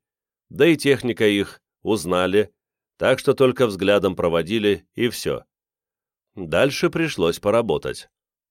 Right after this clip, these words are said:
Я местного остановил, приметил парнишку лет пятнадцати. Тот в потемках у забора передвигался. Помочь он согласился. Посадили в кабину между нами, и тот показал, где ближайший госпиталь.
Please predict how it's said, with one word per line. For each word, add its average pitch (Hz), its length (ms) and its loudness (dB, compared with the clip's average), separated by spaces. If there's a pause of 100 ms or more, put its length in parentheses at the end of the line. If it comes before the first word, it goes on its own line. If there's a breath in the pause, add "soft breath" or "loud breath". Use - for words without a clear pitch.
(120)
Я 98 220 2
местного 95 400 0
остановил, 92 600 0 (480)
приметил 123 500 0
парнишку 107 720 -2 (200)
лет 104 240 0
пятнадцати. 87 720 -4 (520)
Тот 131 200 2
в - 60 -14
потемках 110 580 2
у 107 60 0
забора 95 420 2
передвигался. 73 840 -6 (680)
Помочь 87 500 2
он 123 160 4
согласился. 117 880 -4 (640)
Посадили 98 500 0
в - 60 -2
кабину 90 400 -2
между 76 320 -4
нами, 110 440 0 (200)
и 131 140 -2
тот 139 260 2
показал, 98 520 2
где 85 220 0
ближайший 80 580 -2
госпиталь. 73 600 -6